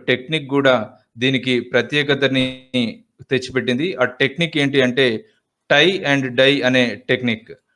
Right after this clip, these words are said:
Tie and dye. So ఈ టెక్నిక్‌లో ఆయిల్ వాడతారు. ఈ ఆయిల్ వాడడం వల్ల క్లాత్ సాఫ్ట్‌నెస్ దెబ్బతినకుండా ఉంటుంది. అట్లాగే ఒక ఆయిల్‌కి సంబంధించినటువంటి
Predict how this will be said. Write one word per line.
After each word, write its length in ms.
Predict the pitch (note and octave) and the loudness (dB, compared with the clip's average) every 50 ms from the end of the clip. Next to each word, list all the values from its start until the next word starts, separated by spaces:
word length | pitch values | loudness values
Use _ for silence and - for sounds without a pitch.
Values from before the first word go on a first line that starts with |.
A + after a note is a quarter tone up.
| _ _ _ _ _ - | _ _ _ _ _ 2
Tie 220 | C3+ C#3 D#3 F#3+ A3 - - | 2 4 4 2 -2 -4 -4
and 260 | C3+ C3+ C#3+ E3+ E3+ C#3+ A#2+ | -2 -2 -2 -2 -4 -8 -2
dye. 240 | A#2 C3 B2 A2+ G2+ - _ _ _ _ _ _ _ _ | 2 2 2 2 0 -6 _ _ _ _ _ _ _ _
So 140 | - - F3 F#3+ F#3+ F#3+ - E3+ | -6 -2 -2 -2 -2 -2 -6 -4
ఈ 100 | D#3+ E3 D#3+ D#3+ | -4 -4 -4 -2
టెక్నిక్‌లో 640 | _ D3+ C#3 C#3 C#3 E3+ F3+ F3 F3+ E3 E3 D#3+ D3+ C3 A#2 - - - _ _ _ - | _ -2 -2 -2 -2 -6 -6 -6 -4 -2 0 2 2 2 0 -2 -8 -14 _ _ _ 0
ఆయిల్ 320 | A#2 B2 C#3+ D#3+ F3 F3 D#3 | 2 4 4 4 4 4 4
వాడతారు. 540 | D3 C#3 C3 C3 B2+ B2 C3 B2 A#2+ C3+ F3+ A#3 A#3+ - _ _ _ _ _ _ _ | 4 4 4 4 2 2 2 2 2 2 -2 -6 -8 -12 _ _ _ _ _ _ _
ఈ 80 | B2+ C3+ C3+ - B2 | -6 -6 -4 2 4
ఆయిల్ 320 | B2 C3+ D3+ E3 F3 F3 | 4 6 6 4 2 2
వాడడం 400 | D#3+ D3+ C#3+ C#3+ C#3+ C#3 C#3 C#3 C3+ | 4 4 4 4 4 2 0 0 0
వల్ల 220 | C3+ C3 C3 C3 C3 B2+ A2+ G2+ - - _ | -2 0 2 2 2 2 2 -2 -8 -14 _
క్లాత్ 520 | - C3+ C3 C3+ D3 D#3 D#3+ D#3+ - - D#3 C3 A2 - - | -4 2 4 6 6 6 4 2 -6 -6 -4 -4 -4 -6 -12
సాఫ్ట్‌నెస్ 640 | - - C#3 C3 C3+ C#3+ C#3 C#3+ - D#3+ D#3 D3 C3+ B2 | -12 -2 2 2 2 2 0 -6 -10 -8 -8 -8 -8 -6
దెబ్బతినకుండా 720 | A#2 B2 A#2+ A2 B2+ C3+ C3+ C#3 C#3 B2+ C3 C3+ C3 C3 B2+ | -4 -4 -2 -2 -2 -2 -2 -2 -4 -4 -4 -2 0 2 2
ఉంటుంది. 420 | B2 A#2+ A2+ A#2+ A#2+ A#2+ C3 E3+ A3+ A#3 - _ _ _ _ | 2 0 -2 -4 -6 -4 -4 -6 -8 -10 -12 _ _ _ _
అట్లాగే 540 | A2 A#2+ C3 - D#3 D#3 D#3+ D#3 D#3 D#3+ D3+ C3+ A2+ A2 G#2+ - _ _ _ _ _ - | -2 -2 -2 2 2 2 4 4 4 2 2 2 0 -2 -6 -12 _ _ _ _ _ -6
ఒక 160 | C3+ B2+ C3 D3+ C#3 B2 B2 - - _ _ _ B2+ | -6 -2 0 0 0 0 -2 -8 -14 _ _ _ 2
ఆయిల్‌కి 380 | B2+ C#3 D#3+ E3+ F3 E3 F3 | 4 4 4 2 0 -2 -8
సంబంధించినటువంటి 1040 | E3 - D#3 C#3+ C#3+ C#3+ C#3+ C#3 C#3 C3 - C#3 C#3 C3 B2 B2+ C3 B2+ B2 B2 B2+ | -4 -4 -4 -2 -2 -2 -2 -2 -4 -6 -6 -4 -4 -4 -2 -2 -4 -4 -2 -2 -2